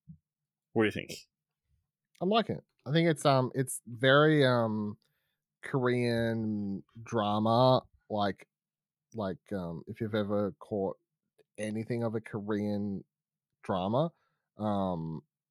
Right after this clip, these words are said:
Speaker 2: or dubbed, uh, or, or even, like, a Japanese fucking drama, to be honest, if you've ever, like, I remember when I had a sub to, um, Crunchyroll, and I would sometimes put on the, the Japanese, uh, dubs of the, the, the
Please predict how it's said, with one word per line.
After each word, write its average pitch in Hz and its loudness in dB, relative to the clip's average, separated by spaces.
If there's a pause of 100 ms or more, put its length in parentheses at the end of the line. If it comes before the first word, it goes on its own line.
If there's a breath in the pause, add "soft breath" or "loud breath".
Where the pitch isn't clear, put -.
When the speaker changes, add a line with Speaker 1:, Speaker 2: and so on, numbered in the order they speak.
(240)
Speaker 2:
or 107 -2
dubbed, 98 -2 (440)
uh, 92 -6
or, 90 -6
or 123 2
even, 139 2
like, 165 2 (100)
a - -14
Japanese 87 -6 (200)
fucking 95 -6
drama, 90 -6
to - -16
be 92 -6
honest, 85 -8
if 98 -12
you've 98 -6
ever, 95 -6 (240 loud breath)
like, 123 8
I - -
remember 170 10
when 175 10
I 143 12
had 127 8
a 113 4
sub 113 2
to, 110 0
um, 92 -2 (240)
Crunchyroll, 110 -2
and 107 -4
I 98 -2
would 92 -8
sometimes 98 -8
put 101 -6
on 95 -4
the, 85 -6 (440)
the 98 -6
Japanese, 90 -6 (460)
uh, 78 -8 (480)
dubs 95 -2
of 95 -6
the, 87 -4 (160)
the, 92 -6 (340)
the 90 -6